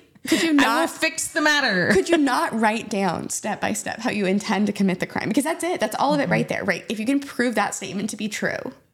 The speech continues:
Speaker 2: Yeah.
Speaker 1: That is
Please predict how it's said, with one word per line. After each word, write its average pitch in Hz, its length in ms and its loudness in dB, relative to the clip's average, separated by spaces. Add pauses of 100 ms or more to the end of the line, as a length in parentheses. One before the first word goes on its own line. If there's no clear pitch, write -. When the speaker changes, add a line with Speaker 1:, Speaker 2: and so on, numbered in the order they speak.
(140)
Speaker 2:
Yeah. 165 180 -4 (2250)
Speaker 1:
That 262 140 2
is 240 320 0